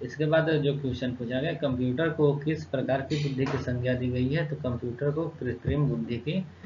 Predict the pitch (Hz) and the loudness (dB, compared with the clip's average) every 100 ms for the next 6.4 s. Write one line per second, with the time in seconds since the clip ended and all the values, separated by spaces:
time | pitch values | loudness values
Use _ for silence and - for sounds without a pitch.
0 | - - - - 123 123 127 123 123 123 | -20 -18 -20 -8 -4 2 2 2 2 0
1 | 127 - - - - 127 127 135 135 131 | -2 -10 -20 -16 -6 -2 -2 -4 -4 -6
2 | - 123 123 123 123 156 151 127 117 113 | -6 -4 -2 -2 2 2 2 0 0 2
3 | 113 110 110 - - - - - - - | 0 -2 -8 -14 -18 -20 -20 -20 -20 -20
4 | - - - - - - - - - - | -20 -20 -20 -20 -20 -20 -20 -20 -20 -20
5 | - 101 123 - 135 127 - - 123 - | -8 0 0 2 2 2 -2 -6 -6 0
6 | 131 151 175 | 4 6 4